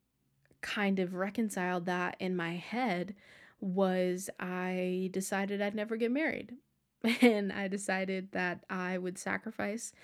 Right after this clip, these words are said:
my chance at love and my chance at a happy relationship. Um, I would give that up for the sake of God.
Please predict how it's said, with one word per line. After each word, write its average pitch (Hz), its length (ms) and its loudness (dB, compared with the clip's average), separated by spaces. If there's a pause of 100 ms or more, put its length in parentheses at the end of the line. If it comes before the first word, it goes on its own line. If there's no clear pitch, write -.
(260)
my 196 120 0
chance 185 320 -2
at - 200 -6
love 185 560 -4
and 180 340 -4
my 180 140 -4
chance 185 480 -6
at 185 200 -6
a 180 40 -6
happy 185 340 -4
relationship. 190 880 -2 (540)
Um, 180 560 -2 (360)
I 185 120 2
would 185 180 0
give 185 160 2
that 180 220 2
up 233 240 0
for 185 260 0
the 190 100 -2
sake 175 420 -4 (100)
of 175 420 -4
God. 226 380 -2